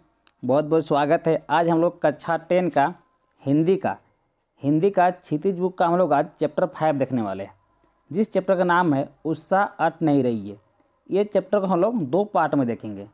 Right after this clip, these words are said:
ये हम लोग का पहला पार्ट है। चलिए हम लोग इसको स्टार्ट करते हैं। इस चैप्टर का पहला जो प्रश्न है, प्रश्न बोल रहा है,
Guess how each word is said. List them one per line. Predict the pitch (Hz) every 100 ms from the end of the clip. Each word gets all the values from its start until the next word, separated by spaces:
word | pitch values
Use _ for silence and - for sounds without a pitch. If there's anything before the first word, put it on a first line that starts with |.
| 107
ये | 170
हम | 180
लोग | 170 170
का | 226 - _ _ -
पहला | 156 156
पार्ट | 147 120 110 101
है। | 101 _ -
चलिए | 175
हम | 196
लोग | 208 196
इसको | - 233 285 _ _ _ _
स्टार्ट | 165 190 156
करते | 139 117
हैं। | 113 -
इस | 190
चैप्टर | 196 190 202
का | 156 156 208 _ _ _ _ _ _
पहला | 156 165 196
जो | 202
प्रश्न | 196 190 226
है, | 185 131 226 - _ _ _ _ _ _ _ _ _ _ _ _
प्रश्न | 185 190 196
बोल | 208
रहा | 190 160
है, | 180